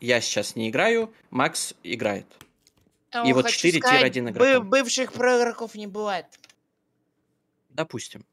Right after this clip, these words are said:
Speaker 1: окей.
Speaker 2: Да.
Speaker 1: Вот, вось-, семь ч-, ну, восемь человек с десаутом.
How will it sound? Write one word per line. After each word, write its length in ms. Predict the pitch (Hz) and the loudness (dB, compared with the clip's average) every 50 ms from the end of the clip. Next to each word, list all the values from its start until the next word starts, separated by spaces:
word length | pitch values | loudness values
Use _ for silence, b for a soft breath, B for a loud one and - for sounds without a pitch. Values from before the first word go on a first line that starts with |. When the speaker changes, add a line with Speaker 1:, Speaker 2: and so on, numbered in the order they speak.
| _ | _
Speaker 1:
окей. 320 | - 117 - - 117 131 _ _ _ _ _ | -14 -14 -14 -16 -20 -20 _ _ _ _ _
Speaker 2:
Да. 320 | - 170 - 175 165 160 - _ _ | -20 -12 -10 -10 -10 -10 -12 _ _
Speaker 1:
Вот, 220 | - 120 104 - - | -6 -6 -6 -6 0
вось-, 300 | 120 143 196 - - - | 2 2 2 2 0 -2
семь 280 | - - - - 208 214 | -2 0 2 2 2 2
ч-, 160 | - - - - | 0 -4 -4 -2
ну, 140 | 170 196 | -2 0
восемь 280 | 165 151 202 214 - 170 | 2 0 0 0 0 -2
человек 260 | 135 - 143 117 101 110 | -2 0 0 0 0 -2
с 40 | |
десаутом. 500 | 98 104 - - 101 98 95 - - - | -8 -10 -8 -8 -8 -8 -8 -12 -20 -20